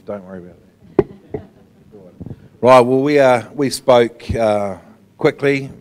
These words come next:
very concise. We never went off on a tangent or anything. I'm sure the other tables did.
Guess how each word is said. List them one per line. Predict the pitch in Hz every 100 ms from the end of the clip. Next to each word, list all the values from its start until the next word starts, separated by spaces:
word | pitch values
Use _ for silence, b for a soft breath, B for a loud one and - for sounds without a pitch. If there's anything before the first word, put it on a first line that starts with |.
| -
very | 92 131 131 120
concise. | 117 104 - 113 117 117 - - B B B 139 B B
We | 123
never | 135 117
went | 117 120 117
off | 110 117
on | 107
a |
tangent | 98 127 117 117 113 101
or | 107
anything. | 107 107 113 110 107
I'm | 95
sure | 101 101
the | 98
other | 95
tables | 92 113 98 101 92
did. | - 104